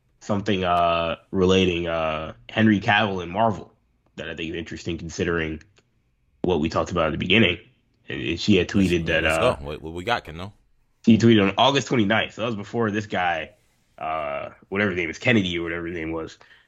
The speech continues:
Speaker 1: uh, tweeted his list. Um, he's, uh, Grace Randolph tweeted, "So I hear Marvel is open to casting Henry Cavill and are discussing some roles with him,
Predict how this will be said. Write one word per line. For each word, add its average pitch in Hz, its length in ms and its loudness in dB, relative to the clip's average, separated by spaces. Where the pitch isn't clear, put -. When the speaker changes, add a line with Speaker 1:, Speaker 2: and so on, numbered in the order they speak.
Speaker 1:
uh, 82 340 4
tweeted 95 500 4
his 104 240 0
list. 82 400 -4
Um, 82 560 0
he's, - 260 2
uh, 90 440 2
Grace 104 260 2
Randolph 98 300 2
tweeted, 90 460 -2
"So 104 140 0
I 95 80 4
hear 147 200 4
Marvel 123 600 4
is 143 540 2
open 110 320 -2
to 101 40 -8
casting 98 680 -4
Henry 101 240 -4
Cavill 90 540 0
and 85 220 -10
are 104 480 2
discussing 107 540 -6
some 92 240 -8
roles 110 320 2
with - 140 -14
him, - 220 -14